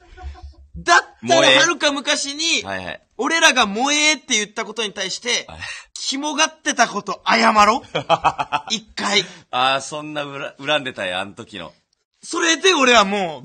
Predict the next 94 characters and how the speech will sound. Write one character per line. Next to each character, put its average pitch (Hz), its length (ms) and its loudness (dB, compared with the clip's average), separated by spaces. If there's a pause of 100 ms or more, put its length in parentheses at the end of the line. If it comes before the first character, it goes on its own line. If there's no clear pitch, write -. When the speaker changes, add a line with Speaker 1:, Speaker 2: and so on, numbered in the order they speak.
Speaker 1:
う、 180 140 -10
も 220 220 0
う - 20 -4
本 233 300 -6
当 - 200 -10
に 202 140 -10
全 185 320 -10
て 180 100 -16
オ 139 60 -14
ッ - 40 -16
ケ - 300 -20 (560)
ー。 87 40 -20
Speaker 2:
あ 85 140 -14
ー、 - 20 -14
え 85 120 -12
え。 - 100 -18
萌 127 220 -6
え 151 200 0
さ 147 180 -6
え 113 60 -4
言 113 160 -6
う、 - 140 -18
Speaker 1:
う 107 60 -18
ん。 110 40 -10
Speaker 2:
謝 123 260 -2
っ 131 140 -6
て 113 100 -18
く 110 80 -10
れ 107 80 -12
た 110 100 -12
ら。 220 80 0
Speaker 1:
あ 285 40 2
の 339 220 0
頃 339 300 0
萌 233 260 0
え 320 120 0
の 330 140 -6
こ 220 160 -10
と 175 180 -12
め 156 420 -8
っ 392 40 -6 (120)
ち - 160 0
ゃ - 40 2
キ 349 120 -4
モ 349 140 0
が 480 100 0
っ - 40 -8
て 277 120 -10
た 214 120 -4
か 151 120 -10
ら。 - 140 -18 (260)
Speaker 2:
ま 92 160 -6
あ 95 60 -4
ま 92 120 -8
あ、 92 60 -10
確 110 200 -8
か 101 100 -6
に 87 60 -10
な。 117 200 -6
Speaker 1:
萌 220 200 0
え - 40 -2
っ - 20 -16
て 214 220 -2
何？ 175 340 -10
で、 208 160 0
萌 202 220 -2
え 285 80 -2
を 240 140 -4
も 180 160 -10
う - 60 -18
キ - 140 -8
モ 330 180 -2
い 285 120 0
言 196 260 -8
葉 185 120 -2
み 165 120 -12
た 131 140 -14
い 123 100 -16
に、 214 260 -4
Speaker 2:
そ 92 200 -12
う 82 40 -14
ね。 113 180 -6
Speaker 1:
そ 214 120 -2
の 208 80 -4
ド 202 140 -2
ラ 277 160 4
マ 302 140 4
と 269 120 -4
か 170 340 -2
で 170 120 -10
出 220 120 -4
て 220 140 -4
く 175 160 -14
る 226 300 -8